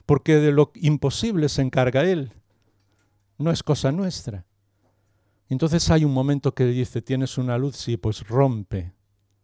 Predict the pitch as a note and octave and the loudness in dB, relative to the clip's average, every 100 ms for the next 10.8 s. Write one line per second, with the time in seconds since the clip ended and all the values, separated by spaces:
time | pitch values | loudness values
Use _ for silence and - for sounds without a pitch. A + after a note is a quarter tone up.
0 | _ _ _ _ - G#2 B2+ A#2 G2 F2 | _ _ _ _ -8 2 2 2 -2 -8
1 | E2 _ _ _ - G#2 G#2 A2+ - G#2 | -8 _ _ _ -8 -4 -2 -2 -2 -4
2 | G2 F#2+ F#2 F#2 - _ _ _ - A#2 | -2 -4 -6 -10 -14 _ _ _ -6 -4
3 | A2 A#2+ - G#2+ A2 G2+ G#2 F#2 F2 F2 | -2 -2 -2 -4 -2 0 0 -2 -6 -10
4 | - _ _ _ _ _ _ _ _ _ | -14 _ _ _ _ _ _ _ _ _
5 | _ _ _ _ _ _ _ _ _ _ | _ _ _ _ _ _ _ _ _ _
6 | _ _ _ _ C3 C#3 C#3 D3 B2+ B2+ | _ _ _ _ -2 4 6 6 6 4
7 | C#3 C3+ C3+ - A#2+ C3+ B2+ B2 - D3 | 4 4 4 2 0 2 0 -2 0 0
8 | - C3 C#3+ C3 B2 A#2+ C3 C3 B2+ B2+ | 2 2 4 2 2 2 2 2 2 0
9 | G#2+ A#2+ - D3+ D#3+ D#3+ C3 A#2+ B2+ C3 | -2 -4 2 4 4 4 0 0 0 0
10 | C3+ A#2+ A#2+ B2+ F#3 - F3 D#3+ | 0 0 0 0 -2 -2 -6 -6